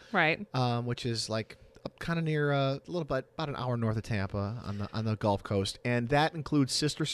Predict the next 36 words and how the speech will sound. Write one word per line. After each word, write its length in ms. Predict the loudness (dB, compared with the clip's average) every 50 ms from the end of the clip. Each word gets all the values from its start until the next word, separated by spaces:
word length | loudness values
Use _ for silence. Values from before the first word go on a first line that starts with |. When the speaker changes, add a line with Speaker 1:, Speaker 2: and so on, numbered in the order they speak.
| -2 2 2
Speaker 2:
uh, 120 | 2 2
Three 220 | 2 2 2 2
Sisters, 580 | 2 2 0 -2 0 2 2 4 4 4 2 0 -4 -12 -20 -20 -20 -20 _ -14 -2 2
Weeki 300 | 2 2 2 2 0 2
Wachee, 680 | 4 6 6 6 4 2 0 0 2 2 2 2 0 -4 -8 -20 -20 -20 -6 2
Homosassa 640 | 4 4 6 6 4 4 6 6 6 6 4 0 -2
Springs, 540 | -4 -4 -4 -2 0 0 0 0 0 -2 -4
Speaker 1:
Mm-hmm. 100 | -2 0
Speaker 2:
Hunter 320 | 2 2 2 2 2 0
Springs. 640 | 0 -2 -4 -2 -2 0 0 0 0 -2 -2 -4 -6 -8 -14 -20 -20 -20 -20 -20 -12 -2
There's 160 | 2 2 4 4
a 80 | 4
whole 200 | 4 6 6 6
bunch 400 | 6 6 6 6 6 6 4 2
of 80 | -2 -2
springs 840 | -2 -4 -4 -2 0 0 2 2 0 0 0 -2 -4 -4 -6 -10 -4 0
that, 180 | 2 2 2 0 _ _ -20 -20 _ _ -2
and 300 | 0 0 0 0 -2 -6 -8
Speaker 1:
They 220 | -2 2 4 4 4
Speaker 2:
that 60 | 4
are, 20 | 2
Speaker 1:
inter-, 280 | 0 0 -2 -2 -2 -2 -6 -12 -8 -2
Speaker 2:
that, 120 | 0 0 2
Speaker 1:
intertwine 520 | 2 2 0 0 0 2 2 4 6 8
Speaker 2:
that 80 | 10 10
are 80 | 10
Speaker 1:
and, 100 | 8 8
Speaker 2:
all 160 | 8 8 8 8
part 240 | 6 6 8 10
Speaker 1:
I 20 | 10
mean, 120 | 10 10 8
Speaker 2:
of 60 | 8
Speaker 1:
they're 80 | 8
all 80 | 8 8
Speaker 2:
that. 80 | 8 6
Speaker 1:
connected. 540 | 4 2 2 2 0 0 0 0 0 -2